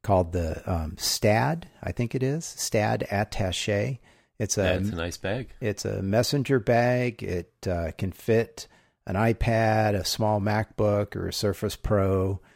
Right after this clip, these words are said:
Speaker 1: um, you know, small sort of laptop type thing.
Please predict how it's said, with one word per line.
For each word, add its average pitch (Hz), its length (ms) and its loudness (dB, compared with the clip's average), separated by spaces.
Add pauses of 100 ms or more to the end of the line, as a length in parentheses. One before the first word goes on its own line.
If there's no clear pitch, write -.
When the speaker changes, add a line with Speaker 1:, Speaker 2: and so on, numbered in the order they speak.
(440)
Speaker 1:
um, 90 420 -6
you - 100 -4
know, 92 140 -2
small 110 480 4
sort 98 300 -2
of 95 180 -4
laptop 98 600 -2 (100)
type 95 260 -2
thing. 95 420 -4